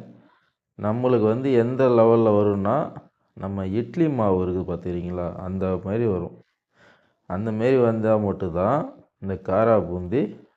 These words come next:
நம்மளுக்கு மணி மணியா வரும். இதே மாதிரி தண்ணி வந்து கொஞ்சம் கொஞ்சமா ஊத்தி கரைச்சி எடுத்துக்க. மாவை வந்து நல்லா கெட்டியா இல்லாம, அதே மாதிரி நல்லா மாவை வந்து எந்த அளவுக்கு நீங்க கரைச்சி எடுக்கிறீங்களோ, அப்பதான் வந்து இந்த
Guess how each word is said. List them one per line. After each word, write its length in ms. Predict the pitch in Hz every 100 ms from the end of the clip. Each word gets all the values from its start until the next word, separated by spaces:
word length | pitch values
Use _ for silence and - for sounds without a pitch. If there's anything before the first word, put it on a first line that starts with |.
| -
நம்மளுக்கு 520 | 95 95 95 92 117 196 _ _ _ _ _
மணி 280 | 98 120 143
மணியா 360 | 127 113 107 110 104
வரும். 280 | 85 78 - _ _ _ _ _ _ _ -
இதே 100 | 90
மாதிரி 200 | 139 160
தண்ணி 320 | - 110 139 151
வந்து 220 | 110 113 165
கொஞ்சம் 260 | 117 110 107
கொஞ்சமா 360 | 104 101 104 139
ஊத்தி 300 | 110 101 - 120 107
கரைச்சி 400 | 95 104 107 -
எடுத்துக்க. 400 | 104 87 98 85 82 87
மாவை 260 | 101 110 98
வந்து 280 | 87 104 165 294
நல்லா 400 | 104 92 95 104 107
கெட்டியா 500 | 90 98 95 - 107 104
இல்லாம, 380 | 95 95 104 156 - - _ _ _ _ _ -
அதே 200 | 95 95
மாதிரி 220 | 95 117
நல்லா 500 | 113 92 98 107 120 131 123
மாவை 300 | 101 104 110
வந்து 200 | 95 101 107
எந்த 240 | 92 104 104
அளவுக்கு 240 | 104 107
நீங்க 200 | 98 92
கரைச்சி 420 | - 95 110 - 110 95
எடுக்கிறீங்களோ, 640 | 104 - 107 90 87 117 - - _ _ _ _ _
அப்பதான் 480 | 95 92 - 104 113
வந்து 180 | 107 110
இந்த 140 | 113